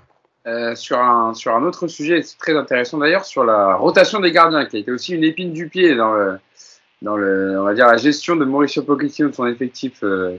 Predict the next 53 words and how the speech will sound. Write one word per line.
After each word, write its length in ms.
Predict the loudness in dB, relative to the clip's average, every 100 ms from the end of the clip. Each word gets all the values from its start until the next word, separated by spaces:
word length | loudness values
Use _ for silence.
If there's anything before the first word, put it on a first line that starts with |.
| -10
la 60 | -10
saison 240 | -6 -2
dernière. 420 | 2 4 4 2 -2 _ 0
Il 80 | 2
a 40 |
répondu 360 | 2 0 -8 -2
clairement 400 | 0 2 0 0
à 60 |
la, 300 | 0 -2 -8 _ _ _ -8
à 60 |
la 60 | -6
question 300 | -6 -10 -10
qu'on 100 | -4
lui 80 | -4
a 40 |
posée, 280 | -4 -4 -2
est-ce 120 | -4
qu'il 80 | -2
y 20 |
aurait 120 | 0
une 40 | 0
rotation 500 | -2 -2 -2 -4 -8
entre 220 | -8 -8
Donnarumma 640 | -4 -2 -2 0 2 2
et 80 | -2
Keylor 240 | -2 0 2
Navas ? 460 | 2 2 0 -4 _ _ _ -10
Et 100 | -8
Christophe 300 | -6 -2 0
Galtier 320 | 2 0 2
a 80 | 2
répondu : « 340 | 2 0 -8 -8
Tout 80 | 2
d'abord... 420 | 4 6 2 0 _ _ -12
j'ai 160 | -8
vu 140 | -4 2
la 120 | 2
gestion 440 | 2 -4 -6 -8
qu'il 160 | -6 -2
y 40 |
a 40 | -2
eu 80 |
sur 120 | -2 -6
les 60 |
deux 120 | -4
gardiens, 420 | 0 0 0 -2 -4
mais 80 |
je 100 | -4
n'ai 140 | -6 0
pas 140 | 2
à 20 |
la 100 | 4
commenter. » 520 | 2 -4 -6 -4 -6